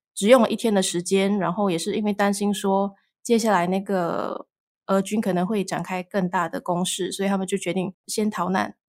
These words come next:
然后呢，就用一天时间决定说他们要去波兰。然后波兰到了那个难民中心，他们就会给他们提供三个选择，就是说，因为那边算是一个中转站，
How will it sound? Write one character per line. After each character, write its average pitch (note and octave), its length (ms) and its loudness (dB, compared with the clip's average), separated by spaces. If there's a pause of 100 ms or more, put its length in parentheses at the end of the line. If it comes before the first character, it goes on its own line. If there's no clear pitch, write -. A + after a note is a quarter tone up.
(300)
然 F3 140 2
后 G3 200 2
呢， F#3+ 180 2
就 G3 280 -2
用 G3 180 -2
一 G#3+ 80 -4
天 G#3 180 -2
时 F#3+ 160 -4
间 F#3 200 -4
决 F3 140 -6
定 F#3+ 140 -2
说 G3 100 -6
他 F#3+ 80 -4
们 F#3 140 -4
要 G3 80 -4
去 G3+ 160 -4
波 G3 260 4
兰。 G3 300 0 (320)
然 G#3 100 4
后 C4 80 8
波 C#4+ 300 4
兰 A3 160 6
到 B3 140 4
了 G3+ 140 2
那 A3 100 2
个 A#3 100 2
难 A#3+ 160 4
民 F#3 160 2
中 G3+ 220 0
心， G#3+ 380 0
他 A3 140 -4
们 G3 140 4
就 G#3+ 140 -2
会 G#3+ 240 0 (200)
给 F#3 120 -2
他 G3 80 2
们 G3 100 2
提 G3 120 0
供 F#3+ 140 4
三 G3+ 200 2
个 G3+ 80 4
选 E3 220 -2
择， - 160 -6
就 G3+ 100 0
是 G#3 80 2
说， G#3 240 0 (200)
因 C#4 80 4
为 C#4+ 60 4
那 C#4+ 80 2
边 C#4 120 4
算 C#4 180 2
是 B3+ 100 -2
一 B3 40 0
个 A#3+ 100 0
中 A#3 180 0
转 E3+ 220 -4
站， - 320 -4